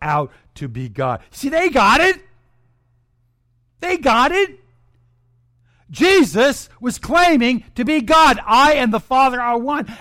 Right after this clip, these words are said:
and I do the works of the Father." They knew what he was saying. He was making himself out to be God because he was doing the works of the Father, because he even said, "I and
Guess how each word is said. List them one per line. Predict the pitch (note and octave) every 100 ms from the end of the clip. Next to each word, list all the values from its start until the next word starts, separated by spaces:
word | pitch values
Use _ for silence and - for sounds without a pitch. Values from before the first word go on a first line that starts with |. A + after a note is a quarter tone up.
| -
and | F4 F#4+ F4+
I | E4 D#4+
do | F4
the | F4 F4
works | F4+ F#4 -
of | E4+
the | F4
Father." | C4+ F#4 F#4 F#4+ F#4 F#3 - _ _
They | - G3+
knew | C#4+ G#3+
what | D#3
he | C3+
was | C3 A#2+
saying. | - B2+ C3 F#3 G#3+ _ _ _ _ _ _ _ _ _ _
He | C3
was | G#2+
making | B2+ D#3+ E3+ D#3
himself | D3+ - C#3+ C3
out | A#2+ A2+ A2+ _ _ _ _ _
to | -
be | G#2 A2
God | F#2 A2 G2+ E2 D#2 _ _ _ _ _ _ _ _
because | B2 A#2+
he | A#2+
was | A#2
doing | D3 D#3
the | A#2+
works | A#2+ F3+ - - - _ _
of | F3+
the | F#3+
Father, | - G3 G3 G3+ G#3 G#3+ _ _ _ _ _ _
because | A#2 C3 C3+
he | D3+
even | D3+ C#3+
said, | - F3+ D#3 A#2+
"I | B2+ C3+ C#3
and | D3 B2 C#3